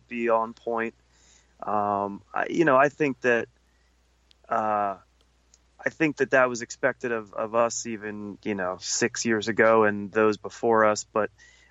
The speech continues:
there was definitely a little bit more room for error, that people had some, um, uh, well, the, the general, the general consumer was still also being educated a bit too. So, um, they kinda learned with,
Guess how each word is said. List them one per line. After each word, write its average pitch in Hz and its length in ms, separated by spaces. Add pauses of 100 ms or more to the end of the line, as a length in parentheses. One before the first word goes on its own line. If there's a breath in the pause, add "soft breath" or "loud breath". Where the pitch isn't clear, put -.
there 120 120
was 113 120
definitely 113 360
a 101 40
little 104 160
bit 95 160
more 95 220
room 98 240
for 98 260
error, 95 340
that 95 200
people 101 320
had 95 260
some, 95 480 (120)
um, 90 440 (560 soft breath)
uh, - 220
well, 180 120
the, 151 120
the 151 180
general, 143 400 (120)
the 131 100
general 127 320
consumer 117 580
was 107 140
still 110 560
also 107 560 (120)
being 107 260
educated 107 580
a 98 40
bit 98 260
too. 101 340
So, 101 440 (540 loud breath)
um, 101 340
they 110 100
kinda 117 280
learned 104 320
with, 107 220